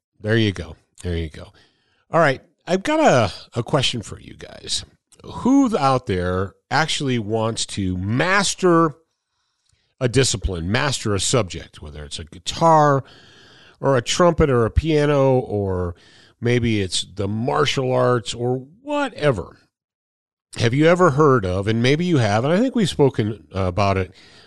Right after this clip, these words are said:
uh, on this podcast before, about the ten thousand hours. Now, many people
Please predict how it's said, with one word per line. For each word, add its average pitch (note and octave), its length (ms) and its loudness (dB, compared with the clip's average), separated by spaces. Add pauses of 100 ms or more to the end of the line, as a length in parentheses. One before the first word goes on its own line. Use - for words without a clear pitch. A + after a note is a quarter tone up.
(120)
uh, G2+ 260 -2
on A2+ 340 0
this G#2 500 -4 (180)
podcast A2 640 -4
before, G#2+ 460 -4 (640)
about G#3+ 260 0
the F3 80 -2
ten G#3+ 420 2
thousand D#3 760 0 (100)
hours. - 960 -10 (1800)
Now, D3 380 4 (380)
many F3 340 4
people A#2 560 -4